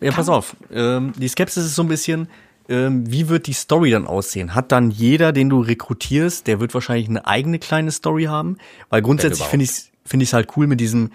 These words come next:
Speaker 1: du hast jetzt acht Charaktere. Dadurch wird das Kampfsystem wohl so ein bisschen, ähm, nochmal Varianz kriegen. Und ich habe aber auch schon irgendwie gelesen in, in irgendeiner Review oder irgendwas, weil die haben ja gerade irgendwie alle so ein bisschen getestet, die durften das spielen. Und da hat man dann auch gesagt,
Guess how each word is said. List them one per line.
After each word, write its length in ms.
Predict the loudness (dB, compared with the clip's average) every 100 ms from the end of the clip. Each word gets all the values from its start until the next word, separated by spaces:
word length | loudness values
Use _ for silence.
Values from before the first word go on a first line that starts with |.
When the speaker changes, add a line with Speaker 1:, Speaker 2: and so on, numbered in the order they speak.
| -12 -4
Speaker 1:
du 100 | -4
hast 180 | -2
jetzt 240 | -4 -6 -6
acht 220 | -6 -4
Charaktere. 600 | -2 0 -2 -2 -2 -4 -8 _ _ _
Dadurch 280 | 0 0 0
wird 140 | 0
das 160 | -2 0
Kampfsystem 540 | -4 -2 -4 -2 0
wohl 120 | 0
so 60 | 0
ein 80 | 0
bisschen, 540 | -2 0 2 0 -2 -10 -20 _ -4
ähm, 520 | 0 2 2 -2 -4 -10 -8
nochmal 340 | -2 0 0
Varianz 420 | 0 2 0 -2
kriegen. 380 | -4 -2 0 0
Und 240 | 0 -2 -6 -20 _
ich 100 | -4
habe 140 | 0 2
aber 120 | 2
auch 120 | 2
schon 160 | 0 0
irgendwie 180 | 2 2
gelesen 540 | 4 4 4 2 2
in, 220 | 0 0
in 160 | 0 -2
irgendeiner 360 | 0 0 0
Review 300 | 0 0 0
oder 80 | 2
irgendwas, 380 | 2 0 -2 -2
weil 80 | 0
die 100 | 2
haben 80 | 2
ja 120 | 0
gerade 240 | 2 2
irgendwie 360 | 2 -2 -2 0
alle 200 | 2 2
so 100 | 0
ein 40 |
bisschen 220 | -2 -2 -2
getestet, 560 | -2 -2 -2 -4 -6
die 80 | -6
durften 240 | -6 -4
das 140 | -6 -6
spielen. 300 | -6 -4 -4
Und 420 | -8 -18 -16 -8
da 80 | -6
hat 80 | -2
man 100 | -2
dann 80 |
auch 160 | -2 -2
gesagt, 340 | -2 -2 -4